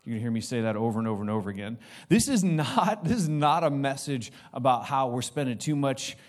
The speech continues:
you know, money on the holidays or whatever, and perhaps, perhaps you are, but that's not what this message is about. This isn't about how you need to get your priorities straight and all that kind of stuff during the holidays. Maybe you do. That's not what this is about. This message is solely about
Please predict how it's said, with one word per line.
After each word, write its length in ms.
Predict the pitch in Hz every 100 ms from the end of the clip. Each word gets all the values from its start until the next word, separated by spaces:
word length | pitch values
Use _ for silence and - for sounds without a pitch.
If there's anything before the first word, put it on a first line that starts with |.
| -
you 80 | -
know, 140 | 123 110
money 640 | 110 135 147 147 143 147
on 320 | 120 123 117
the 80 | 107
holidays 520 | 131 147 147 143 123
or 80 | 127
whatever, 520 | 113 123 143 156 170
and 400 | 165 143 135 -
perhaps, 560 | 160 156 185 185 - -
perhaps 420 | - 147 165 165 -
you 220 | 165 -
are, 360 | 113 95 87 - - -
but 100 | 123
that's 220 | 135 123
not 220 | 123 110
what 80 | 117
this 120 | 113
message 340 | 110 95 110
is 80 | 92
about. 260 | 92 92 92 -
This 160 | - 147
isn't 140 | 180
about 180 | 156 151
how 80 | 147
you 140 | 151
need 100 | 143
to 60 | 151
get 100 | 147
your 120 | 120
priorities 680 | 104 - 120 147 180 180 170
straight 480 | - - 160 170 175
and 100 | 156
all 120 | 151
that 100 | 151
kind 80 | 156
of 60 |
stuff 200 | 143 160
during 160 | 143 151
the 80 | 139
holidays. 480 | 151 156 160 160 - -
Maybe 340 | 107 120 139 160
you 220 | 160 185
do. 440 | 170 254 175 165 160 -
That's 240 | 135 131 131
not 180 | 143
what 140 | 147 135
this 140 | 135
is 100 | 127
about. 380 | 123 110 104 113
This 160 | 160 165
message 400 | 180 190 160 123
is 240 | 123 -
solely 400 | 151 160 170 180
about 440 | 143 110 107 101